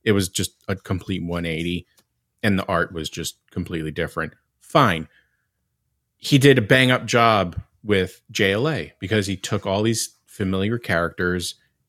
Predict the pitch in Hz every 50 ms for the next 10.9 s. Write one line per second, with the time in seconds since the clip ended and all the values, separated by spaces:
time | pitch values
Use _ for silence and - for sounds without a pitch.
0 | _ 123 110 101 98 95 95 92 92 90 90 87 92 - 98 - - - - 107
1 | 101 101 98 90 - _ - 104 90 - 101 92 85 - - - - 90 82 -
2 | - - 82 71 - - - _ _ _ 107 104 101 107 101 101 98 - - -
3 | 104 95 95 92 - - 170 156 127 113 107 - - - - _ _ _ _ _
4 | _ _ _ _ _ 123 110 104 101 98 98 98 92 95 95 - - _ - 120
5 | 98 107 107 101 101 104 117 131 135 123 107 - 98 92 87 - - - _ _
6 | - - - 104 98 - - - _ _ - 104 92 87 98 95 92 92 92 90
7 | - - - - - 104 98 98 98 - - - 113 101 - - - - _ _
8 | _ - _ _ _ _ _ _ _ _ _ - - _ _ _ _ _ _ _
9 | _ _ _ _ _ _ _ _ _ _ _ _ _ _ - 120 104 101 101 104
10 | 104 - 143 143 151 147 - - - 127 110 101 95 90 92 95 110 123